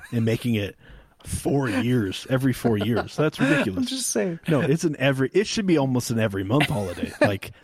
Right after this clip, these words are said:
Speaker 1: the first of every
Speaker 2: Oh
Speaker 1: month.
Speaker 2: my gosh.
Speaker 1: We should just celebrate
Speaker 2: Oh,
Speaker 1: Josh.
Speaker 2: man.
Speaker 1: I just think
Speaker 2: Yeah.
Speaker 1: that'd be, that seems
Speaker 2: I
Speaker 1: to be
Speaker 2: appreciate
Speaker 1: smart.
Speaker 2: that.
Speaker 1: Uh, and there would just be, like, a hockey
Speaker 2: Mm-hmm.
Speaker 1: tournament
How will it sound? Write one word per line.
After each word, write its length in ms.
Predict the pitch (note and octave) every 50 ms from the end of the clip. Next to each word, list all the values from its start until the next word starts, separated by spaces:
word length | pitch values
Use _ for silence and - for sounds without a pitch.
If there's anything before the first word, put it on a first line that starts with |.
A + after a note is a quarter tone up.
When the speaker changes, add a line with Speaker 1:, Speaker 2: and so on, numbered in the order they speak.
| _
Speaker 1:
the 100 | - B2+
first 300 | - - D#3+ D3 C3 -
of 140 | A3 B2+ A2+ A#2+
every 260 | G#2+ G2+ G2 G2+ -
Speaker 2:
Oh 80 | -
Speaker 1:
month. 360 | - - G#3+ G#3+ G#3+ - F#2 -
Speaker 2:
my 120 | F3 E3+
gosh. 480 | E3 - - - - - - - G2+ G#2
Speaker 1:
We 140 | A2+ A#2+
should 180 | A#2 - A2+ G2+
just 280 | F#2+ F#2+ G2 - - -
celebrate 400 | - B2 A2 G2+ G2 G2 F#2+ -
Speaker 2:
Oh, 120 | - -
Speaker 1:
Josh. 280 | G#3 G3+ G3 F3+ E3 D3+
Speaker 2:
man. 420 | D3 D3 D3+ D3+ D3+ D3 C#3 C3+ - - _ _ _ _ _ -
Speaker 1:
I 60 | B2+ B2
just 200 | A#2+ A2+ - -
think 120 | B2 G#2+
Speaker 2:
Yeah. 60 | - -
Speaker 1:
that'd 140 | - -
be, 160 | - - - - - - - - _ -
that 140 | D3 D3 -
seems 180 | - A#2+ G2 -
Speaker 2:
I 40 | -
Speaker 1:
to 60 | -
be 20 |
Speaker 2:
appreciate 300 | - D3+ C#3 - - C3
Speaker 1:
smart. 120 | - - -
Speaker 2:
that. 220 | - - - - - - - - - - - - - - - _ _ -
Speaker 1:
Uh, 120 | B2+ A#2 - -
and 120 | C#3 C3+
there 60 | C#3 D3
would 60 | C#3
just 160 | D3+ D3 -
be, 60 | - E3
like, 100 | C#3+ B2+
a 60 | A#2
hockey 320 | G#2+ B2 A2 A2 - -
Speaker 2:
Mm-hmm. 80 | A2 -
Speaker 1:
tournament 340 | A2+ G2 F#2+ F#2 F2+ -